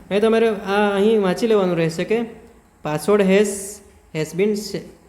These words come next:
sent to your mobile number, કે તમારે આ જે પાસવર્ડ તમારા મોબાઈલ નંબર પર મોકલી આપવામાં આવ્યો છે એ તમારે તમારા સ્માર્ટફોનમાં, એટલે કે તમારા જે કંઈ એસ એમ એસ આવ્યો હશે તે તમારે નોટ કરી લેવાનો રહેશે. આપણે અહીં કરીએ લોગિન.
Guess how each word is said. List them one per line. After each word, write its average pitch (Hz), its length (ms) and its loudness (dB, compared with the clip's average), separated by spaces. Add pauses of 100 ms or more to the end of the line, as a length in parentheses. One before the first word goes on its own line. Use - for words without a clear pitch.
(280)
sent 175 400 -2
to 208 40 4
your 196 200 4
mobile 185 540 2
number, 143 240 -2
કે 156 100 -8
તમારે 156 420 -4
આ 165 100 -4
જે 165 140 -4
પાસવર્ડ 170 440 -4
તમારા 160 280 -2
મોબાઈલ 156 340 -2
નંબર 151 180 -2
પર 175 200 -4 (680)
મોકલી 208 280 4
આપવામાં 160 340 0
આવ્યો 143 200 -2
છે 135 200 -12 (400)
એ 165 40 -14
તમારે 165 440 -2 (680)
તમારા 160 300 0
સ્માર્ટફોનમાં, 170 1000 -6
એટલે 160 180 -4
કે 165 100 -4
તમારા 156 280 0
જે 165 180 -4
કંઈ 170 220 -4 (220)
એસ 151 140 -6
એમ 175 80 2
એસ 180 140 0
આવ્યો 208 160 4
હશે 196 140 -2
તે 165 140 -6
તમારે 175 360 -4 (440)
નોટ 196 300 2
કરી 160 120 0
લેવાનો 151 200 0
રહેશે. 143 240 -6
આપણે 147 220 -6
અહીં 180 300 -2
કરીએ 165 220 -2
લોગિન. 175 420 0